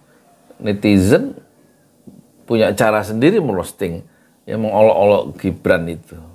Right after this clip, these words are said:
Ini sebenarnya Indonesia maju nggak sih kalau ada Gibran? <laughs> Harusnya dia jualan ini aja,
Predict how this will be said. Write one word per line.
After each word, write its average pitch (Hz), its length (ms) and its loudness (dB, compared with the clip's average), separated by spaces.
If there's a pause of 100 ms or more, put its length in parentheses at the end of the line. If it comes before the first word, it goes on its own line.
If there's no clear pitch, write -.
(1040)
Ini 196 160 4
sebenarnya 190 640 2 (320)
Indonesia 170 480 2
maju 233 400 0
nggak 185 180 4
sih 156 120 2
kalau 175 180 4
ada 147 160 2
Gibran? 117 400 -4 (480)
<laughs> - 400 -20
Harusnya 220 320 2
dia 240 200 2
jualan 180 380 4
ini 214 200 -4
aja, 226 640 0